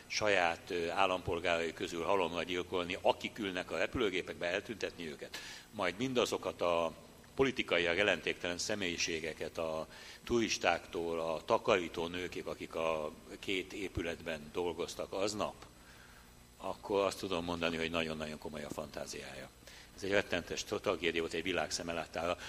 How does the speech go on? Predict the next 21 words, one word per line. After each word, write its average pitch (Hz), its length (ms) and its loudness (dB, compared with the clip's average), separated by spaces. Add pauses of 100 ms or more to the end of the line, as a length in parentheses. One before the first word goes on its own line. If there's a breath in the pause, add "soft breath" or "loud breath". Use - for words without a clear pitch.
(120)
hogy - 140 -10
inkább 135 320 6
azt - 380 4
jelzik, 107 460 4
hogy 98 140 0
mennyire 107 380 4
erősek 101 500 4
az 82 120 -2
összeesküvés 87 560 -2
elméletben 87 380 -2
való 85 120 2
hit, 101 160 -2
hogy 95 180 0
mégis 104 500 6 (220 loud breath)
el 95 140 -4
tudják 82 320 -4
hinni 82 240 -4
az 76 140 -4
emberek, 82 360 -2
hogy 76 120 -6
ez 92 300 0